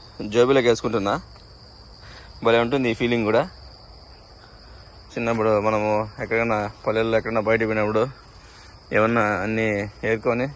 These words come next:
జేబులో నింపుకొని ఇంటికి పరిగెత్తే వాళ్ళము. చిన్న షార్ట్ వేసుకొచ్చాను, సగం జేబు నిండిపోయింది. ఇలా కుక్కల్ని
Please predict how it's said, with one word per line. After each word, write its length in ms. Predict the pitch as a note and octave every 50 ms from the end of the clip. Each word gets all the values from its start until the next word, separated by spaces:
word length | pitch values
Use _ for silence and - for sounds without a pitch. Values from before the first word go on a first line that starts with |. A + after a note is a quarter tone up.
| - - B2+ A2+
జేబులో 300 | A#2 A#2+ A#2+ A#2+ A#2 A2+ A2+
నింపుకొని 320 | A2+ A#2 - - C3 A#2+ A2+
ఇంటికి 160 | A2 A2+ A2 A2
పరిగెత్తే 340 | G#2+ A2 G#2 - G#2+ G#2 G#2
వాళ్ళము. 260 | G#2 G2 G2 G2 G#2+ C#3 D3+ - - - - - - - - - - - - - - - - - - - - - - - - - - - - _ _
చిన్న 140 | - A#2 B2 B2 A#2+
షార్ట్ 200 | - A#2+ B2+ B2 C3
వేసుకొచ్చాను, 440 | B2 - C3 A2+ - G#2+ A2 B2 E3 G#3 G3+ - - - - - - -
సగం 220 | - A#2+ A#2+ B2 A#2+ A#2
జేబు 160 | B2 B2+ C3 C3+
నిండిపోయింది. 460 | B2 A#2+ A#2+ A#2+ C3 A#2 G2+ G2+ B2 F3 G3+ - - - - - - - _ - - - - - - - - A#2 - A#2
ఇలా 140 | A#2 B2 C3 C#3+ D3 - - - -
కుక్కల్ని 440 | A#2 G2+ - B2+ B2+ B2 A#2 A#2+